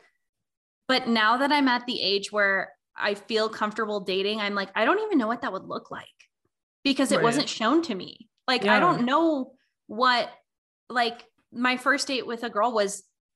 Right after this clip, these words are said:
Speaker 1: insane. I was so stressed out 'cause I was like, "There's no playbook for this."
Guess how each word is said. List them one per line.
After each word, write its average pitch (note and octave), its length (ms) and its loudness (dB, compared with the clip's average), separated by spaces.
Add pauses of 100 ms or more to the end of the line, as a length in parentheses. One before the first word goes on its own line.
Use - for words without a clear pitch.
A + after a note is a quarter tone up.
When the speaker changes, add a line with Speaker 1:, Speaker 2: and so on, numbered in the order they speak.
(200)
Speaker 1:
insane. G#3+ 840 -4 (100)
I A#3+ 140 2
was C4 180 0
so A#3 600 0
stressed B3+ 340 -2
out A3+ 220 2
'cause - 120 -10
I A#3 60 0
was A3+ 100 -4
like, A3+ 180 -6
"There's F4 180 4
no G4 140 2
playbook E4+ 500 2
for G#3+ 100 -8
this." - 400 -14